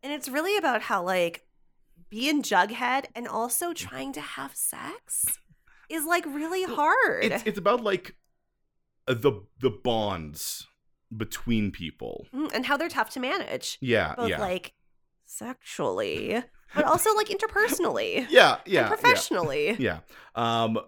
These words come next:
Speaker 2: no one's getting any sleep. It's very tiring to be in Riverdale these days, you know, with, like, the auteur and stuff running around. Uh, but th-, at this, well, let's go to the actual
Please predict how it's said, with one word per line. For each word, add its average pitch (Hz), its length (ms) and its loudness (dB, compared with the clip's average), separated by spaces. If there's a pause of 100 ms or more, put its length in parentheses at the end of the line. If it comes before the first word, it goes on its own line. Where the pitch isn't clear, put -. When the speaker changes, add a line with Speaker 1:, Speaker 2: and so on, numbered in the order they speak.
(120)
Speaker 2:
no 143 200 8
one's 156 160 6
getting 131 240 8
any 113 160 4
sleep. 90 500 -2
It's - 160 0
very 123 380 6
tiring 98 540 2
to 92 80 -8
be 87 160 -4
in 85 100 -4
Riverdale 80 400 -6
these 78 220 -10
days, 80 420 -6
you 85 40 -6
know, 80 120 -6
with, 80 180 -8
like, 80 220 -8
the 90 140 -6
auteur 82 440 -4
and 87 140 -10
stuff 90 260 -4
running 87 260 -6
around. 90 340 -6 (320)
Uh, 131 120 6
but 151 120 2
th-, 151 120 -16 (180)
at 156 280 4
this, 226 260 -2
well, 127 260 -2 (140)
let's 160 240 -2
go 170 140 8
to 147 60 4
the 143 60 6
actual 120 280 -2